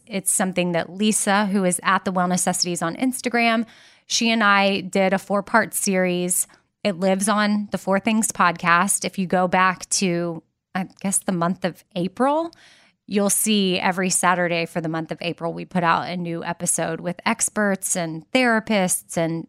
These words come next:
people just like you sharing their stories of their eating disorder or their disordered eating and how they, uh, recovered from that. And we just wanted to be there for people. I want you to know you're not alone if you're going through this.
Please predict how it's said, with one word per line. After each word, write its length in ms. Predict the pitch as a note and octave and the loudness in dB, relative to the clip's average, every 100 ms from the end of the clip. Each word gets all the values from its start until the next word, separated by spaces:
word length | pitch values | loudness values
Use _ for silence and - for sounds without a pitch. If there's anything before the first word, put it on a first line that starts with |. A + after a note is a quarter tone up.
| _ _ _ _ _ | _ _ _ _ _
people 320 | - C4 A#3+ A3 | -4 -2 0 0
just 240 | A3 - | 0 0
like 220 | G3 F#3 | -2 -2
you 220 | G#3+ A3+ G#3+ | 2 4 4
sharing 500 | - G#3 G#3+ G3+ F3+ | 2 2 2 2 0
their 140 | G3 | 0
stories 720 | - - F3 E3+ F#3 A3+ G#3+ | 0 -2 0 -2 2 0 0
of 220 | - F3 | -4 -4
their 220 | E3+ F3 E3 | 0 0 0
eating 260 | A3 G#3 | 0 0
disorder 520 | F#3 F3 E3 E3 E3 D3+ | 0 -2 -4 -4 -4 -6
or 40 | |
their 140 | E3 | -8
disordered 560 | E3+ - - G3 G#3 G3 | -6 -4 -2 -2 -2 -4
eating 400 | G3+ G3 F3 D#3+ | -4 -2 -2 -4
and 260 | - E3+ E3 - - _ | -4 -4 -6 -14 -20 _
how 280 | - F#3+ G3 | 0 4 4
they, 380 | F#3+ F#3+ F3+ F3+ - _ _ _ _ - | 4 2 2 -2 -8 _ _ _ _ 0
uh, 300 | F3 F3 - _ _ _ _ | 0 0 -4 _ _ _ _
recovered 640 | G#3 G3+ A3+ G3 F#3 - - _ | -6 -2 -2 -2 -4 -6 -18 _
from 420 | - - F#3+ E3 D#3 | -6 0 2 2 0
that. 400 | D#3+ D3 - - _ | 0 0 -4 -12 _
And 460 | F#3+ F#3+ F3+ F3+ - | -2 2 2 2 -2
we 720 | F3 G3 G3 G3 F#3+ - F3+ | -6 -4 -2 -2 -2 -6 -6
just 240 | G#3 - | -4 0
wanted 220 | G#3 G#3+ | 2 2
to 40 | G3+ | 0
be 180 | F#3+ A3+ | 0 0
there 160 | A3 | -2
for 120 | G3 F3+ | -4 -8
people. 280 | F3 - | -8 -2
I 100 | E3+ | -2
want 160 | F3 G3 | -2 -2
you 100 | G#3+ | -2
to 80 | G3 | 0
know 120 | F3+ | 0
you're 140 | F3 | 0
not 160 | F3 D#3+ | -2 -2
alone 320 | D#3 E3 F3+ | -2 -2 -2
if 120 | G3 | -2
you're 100 | F#3 | -4
going 300 | F3 E3 E3+ | -2 -2 -2
through 160 | F#3+ G#3+ | -2 0
this. 320 | A#3+ B3+ - | 0 0 -2